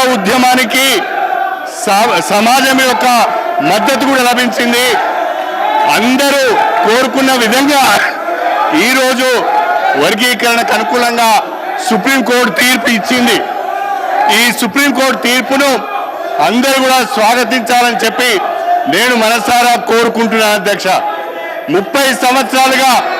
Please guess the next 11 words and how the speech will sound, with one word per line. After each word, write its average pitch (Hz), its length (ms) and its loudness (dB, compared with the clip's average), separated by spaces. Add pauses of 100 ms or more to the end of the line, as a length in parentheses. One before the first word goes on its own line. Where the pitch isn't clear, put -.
(440)
ఈ - 20 2 (180)
ఉద్యమంతోని 262 880 0 (580)
నేను 240 280 2
అసోసియేట్ 240 540 0
అయి 220 140 2
ఉన్నాను. 220 340 0 (680)
అధికార 240 380 2 (180)
పార్టీలో 247 420 2
ఉన్నా, 247 200 2 (640)
ప్రతిపక్షంలో 254 760 0 (140)
ఉన్నా, 247 200 4